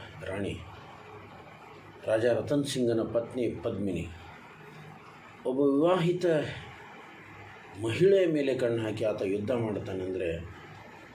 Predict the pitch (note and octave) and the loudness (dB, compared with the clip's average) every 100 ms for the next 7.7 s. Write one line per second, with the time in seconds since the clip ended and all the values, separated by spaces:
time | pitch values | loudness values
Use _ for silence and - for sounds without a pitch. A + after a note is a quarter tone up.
0 | - - - - - - - - - - | -20 -20 -20 -18 -18 -18 -18 -18 -18 -18
1 | - - - - - - - E3+ A3 F#3 | -18 -18 -18 -18 -16 -12 0 2 8 8
2 | C#3 - B2 B2 B2 A2+ A#2 A#2+ A#2 A2 | 6 4 2 2 2 2 2 0 2 2
3 | A2 A2 G#2 G2 E2+ G#2 G2+ G#2 G#2+ F#2 | 2 0 0 -2 0 -2 0 0 0 0
4 | F2 A#2+ A#2+ G#2+ - G2 G#2 G2 F#2+ E2+ | 0 4 4 2 -2 -6 -4 -2 -4 -6
5 | - - G2+ - - B2+ C3 D#3 A3 A3+ | -8 -4 -4 -4 -4 -2 0 0 0 0
6 | D#3 D3 - A#2 D#3 F#3+ G3 D3 C3+ B2 | 2 0 0 -2 2 2 2 2 0 0
7 | A#2+ A#2+ - B2 G2+ B2 | -2 -6 -6 -4 -4 -6